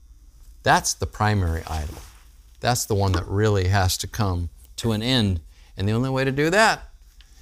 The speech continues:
is to say, "Jesus is Lord." Allow yourself to be in Christ and realize that Christ died on the cross not just for you, but as you.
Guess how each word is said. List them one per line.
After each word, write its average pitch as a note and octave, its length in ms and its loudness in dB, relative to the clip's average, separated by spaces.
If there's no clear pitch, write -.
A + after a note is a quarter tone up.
is - 180 -4
to G#2 80 -6
say, G#2+ 200 2
"Jesus B2 440 0
is C3 160 -2
Lord." D#3+ 380 -4
Allow A2 540 2
yourself C3+ 840 2
to A2+ 120 -4
be G#2+ 240 0
in A#2 160 0
Christ D#3 640 0
and G2+ 200 0
realize A2 400 2
that G2 140 -10
Christ A#2 580 0
died A#2+ 260 4
on B2+ 140 2
the A2 60 0
cross G#2+ 460 0
not A#2+ 220 -2
just - 300 -6
for A3 380 -4
you, F2 300 -4
but F#2 220 -6
as F2+ 360 0
you. D#2 220 -12